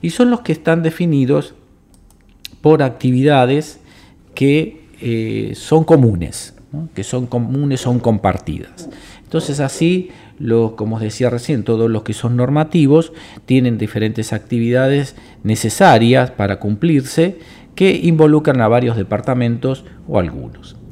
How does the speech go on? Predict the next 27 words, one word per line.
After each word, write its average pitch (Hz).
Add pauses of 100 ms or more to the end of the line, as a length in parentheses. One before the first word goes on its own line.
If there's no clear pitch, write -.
(240)
Es 196
decir, 190
los 131
procesos 123
transversales. - (560)
Pero -
vayamos 247
a 175
lo 131
que 127
nos 127
ocupa, 113
que 120
es - (360)
el 107
proceso 127
de 117
A 104
C -
R, 117
el 92
proceso 110
de 101
análisis 104
de 90
causa 90
raíz, 123